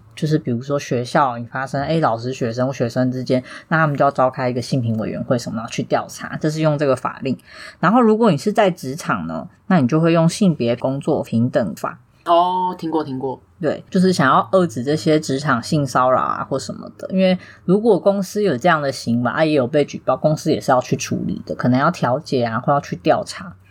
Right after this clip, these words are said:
Speaker 1: 那如果你既不是在学校，那也不是在公司，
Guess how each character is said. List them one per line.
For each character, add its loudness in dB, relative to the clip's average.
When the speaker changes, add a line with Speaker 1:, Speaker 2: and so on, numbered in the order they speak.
Speaker 1:
那 6
如 4
果 2
你 0
既 -2
不 -4
是 -2
在 4
学 -6
校， -4
那 4
也 0
不 -6
是 -8
在 4
公 -6
司， -6